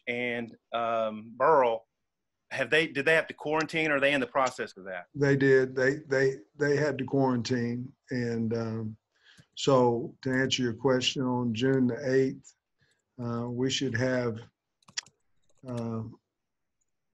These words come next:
Speaker 2: our entire team minus about five to seven,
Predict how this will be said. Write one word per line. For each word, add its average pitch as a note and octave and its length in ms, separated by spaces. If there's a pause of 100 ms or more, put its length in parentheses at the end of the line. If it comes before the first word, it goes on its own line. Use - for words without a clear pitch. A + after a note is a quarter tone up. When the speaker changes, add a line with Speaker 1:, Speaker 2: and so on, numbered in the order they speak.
(260)
Speaker 2:
our B2+ 260
entire B2+ 420
team B2 480
minus A#2+ 460
about A#2 480
five A#2 560 (220)
to A#2 140
seven, G#2+ 540